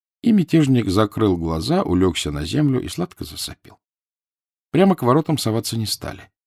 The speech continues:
Там неотлучно сторожили часовые. Прошли через сад достопочтенного Булкокса. Свирепых мастифов усмирил юный Дэн,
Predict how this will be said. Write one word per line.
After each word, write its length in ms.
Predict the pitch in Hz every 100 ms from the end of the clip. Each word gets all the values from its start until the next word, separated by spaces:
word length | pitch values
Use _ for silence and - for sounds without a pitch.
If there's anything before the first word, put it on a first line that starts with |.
| _
Там 160 | 101 101
неотлучно 540 | 98 90 101 98 101
сторожили 500 | 92 104 95 80 82
часовые. 640 | 76 85 - 87 - - _ _ _ _ _ -
Прошли 320 | 101 107 95
через 260 | 92 85
сад 220 | - 92 76
достопочтенного 840 | 80 - 78 76 - 85 85 85
Булкокса. 720 | 90 78 - - - - - _ _ _ _ _ _
Свирепых 520 | - 107 110 107 98 95
мастифов 580 | 92 - 110 127 -
усмирил 400 | 107 - 95 92
юный 320 | 90 90 87 80
Дэн, 320 | 76 76